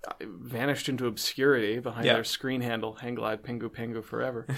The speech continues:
Speaker 2: <laughs>
Speaker 1: Uh, you know, they took a chance. They took a chance, and I kinda just put it up here out of respect for that.
Speaker 2: Yeah.
Speaker 1: Number three is that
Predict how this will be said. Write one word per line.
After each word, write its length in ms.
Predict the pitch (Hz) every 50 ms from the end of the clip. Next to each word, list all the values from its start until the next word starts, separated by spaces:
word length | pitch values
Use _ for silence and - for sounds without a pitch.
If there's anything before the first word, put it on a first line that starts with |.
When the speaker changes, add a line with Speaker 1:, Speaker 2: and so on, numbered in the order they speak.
| - -
Speaker 2:
<laughs> 640 | 160 139 - 160 151 151 180 175 175 - 185 180 185
Speaker 1:
Uh, 520 | 117 - 151 147 143 135 127 - - - - - - - - - - _ _ - _
you 320 | - 185 190 190 160 170
know, 160 | 180 175 175
they 140 | 170 170 180
took 160 | 175 214 196
a 60 | 214 -
chance. 500 | - - 190 170 131 - - - - -
They 160 | - 165 160
took 140 | 165 190 175
a 40 |
chance, 360 | 170 - 196 175 165 160 156 -
and 180 | - 156 143 131
I 80 | 135 131
kinda 280 | 135 160 151 147 143 127
just 160 | 135 131 -
put 120 | - 151 135
it 80 | 123 123
up 120 | 117 -
here 180 | 120 117 110 107 -
out 80 | - 117
of 60 | 110
respect 320 | 107 104 - - - - -
for 100 | - -
that. 100 | - 120
Speaker 2:
Yeah. 120 | 120 - - - - - - - - - _
Speaker 1:
Number 180 | 143 139 143 143
three 380 | - - 190 208 208 214 208 -
is 200 | 170 147 147 -
that 220 | 160 139 139